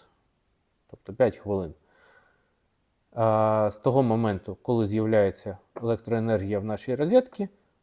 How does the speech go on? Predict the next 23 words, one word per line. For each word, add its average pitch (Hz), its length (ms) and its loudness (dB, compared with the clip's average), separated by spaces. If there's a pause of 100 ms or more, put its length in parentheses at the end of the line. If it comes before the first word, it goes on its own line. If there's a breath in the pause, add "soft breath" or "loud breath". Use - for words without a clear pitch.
до 123 340 6
моменту, 151 800 0
коли 120 480 2
ця - 140 -2 (100)
електроенергія 117 760 0
потрапить 110 680 -2
в 113 40 -16
наш 117 180 -4
холодильник. 92 680 -6 (1300 loud breath)
Е, 113 880 -2
тому 151 240 2
що, 101 220 -4 (1600)
ну, 175 160 4
от - 140 0
у 113 40 0
нас 113 200 4
так - 260 -4 (580)
час 120 260 0
від 113 140 -4
часу 113 280 0
буває, 170 420 2
що, 110 1080 0
е, - 60 -20